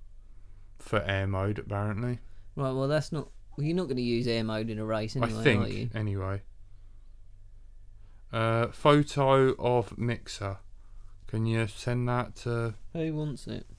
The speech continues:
Speaker 1: uh, Whispers? Can you paste it in the chat, the U R L?
Speaker 2: I don't even know where my phone is.
Speaker 1: Uh, I d-, yeah, there you go.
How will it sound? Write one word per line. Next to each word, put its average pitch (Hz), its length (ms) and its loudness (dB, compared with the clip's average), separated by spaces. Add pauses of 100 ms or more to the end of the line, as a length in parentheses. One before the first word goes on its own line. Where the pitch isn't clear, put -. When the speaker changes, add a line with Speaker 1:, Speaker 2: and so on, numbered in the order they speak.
(100)
Speaker 1:
uh, 113 480 2
Whispers? - 600 -2 (500)
Can 113 140 4
you 110 200 6 (120)
paste - 320 10
it 117 60 10
in 113 100 8
the 113 60 6
chat, 135 380 4
the 107 100 0
U 113 220 2
R 113 260 2
L? 120 200 4
Speaker 2:
I - 20 4
don't 143 180 4
even 135 160 -4
know 139 140 -4
where 139 100 -2
my 131 140 -2
phone 147 320 0
is. 131 260 2 (840)
Speaker 1:
Uh, 107 460 2
I 104 40 2
d-, - 100 -6 (260)
yeah, 98 180 0 (140)
there 101 180 2
you 95 100 2
go. 98 220 -2